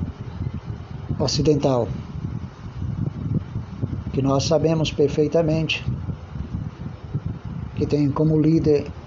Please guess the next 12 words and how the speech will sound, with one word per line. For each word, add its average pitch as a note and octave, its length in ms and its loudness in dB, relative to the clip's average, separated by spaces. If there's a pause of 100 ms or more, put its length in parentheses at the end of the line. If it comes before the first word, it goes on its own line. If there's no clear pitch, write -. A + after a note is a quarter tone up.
(800)
aliás, D3 560 4
um C#3+ 160 4
líder C#3+ 480 6 (200)
fragilizado, D3 960 2 (3750)
que - 80 -2
está - 200 2
mais D3+ 360 4
preocupado C#3+ 840 2 (2750)
com C#3+ 80 2
a B2+ 60 4
sua D#3 220 2
influência D3 840 4